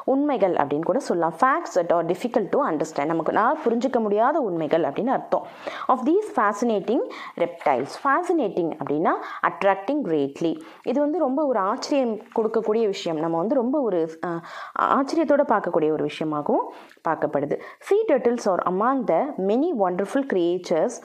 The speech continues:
we share this planet with. இது வந்து ஒரு மிகப்பெரிய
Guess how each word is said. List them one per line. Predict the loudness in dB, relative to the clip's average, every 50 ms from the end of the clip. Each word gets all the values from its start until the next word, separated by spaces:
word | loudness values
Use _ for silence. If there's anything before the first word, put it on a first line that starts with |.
| -18 -20 -20 -20 -20 -14 _ -4
we | -2 -2 -2 -4 -4 0
share | 2 2 4 4 2 2 0 -2 -6 -10 -18 -20 -20 -20 -20 _ _ -4 -2
this | -2 -2 -2 -4 -10 -14 -6 0 2
planet | 2 2 2 0 -2 -4 -4 -4 -4
with. | -2 -2 -2 -4 -10 -10 -14 -20 _ _ _ _ _ _ -20 -20 _ _ _ -20 _ _ -4
இது | -2 0 0
வந்து | 0 2 2 2
ஒரு | 2 2 0 0
மிகப்பெரிய | 0 0 0 2 2 2 0 0 0 0 2 2 2 2 2 2 0 0